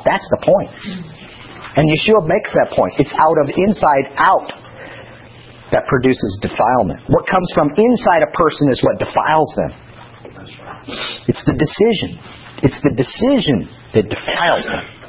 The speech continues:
The food itself or the things that they put in their mouth are not the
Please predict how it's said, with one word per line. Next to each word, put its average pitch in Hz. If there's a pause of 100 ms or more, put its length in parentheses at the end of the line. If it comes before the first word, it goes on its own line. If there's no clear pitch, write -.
(1040)
The -
food 254
itself 190 (240)
or 135
the 113
things 202
that 143
they 139
put 165
in 131
their 117
mouth 180
are 127
not 160
the -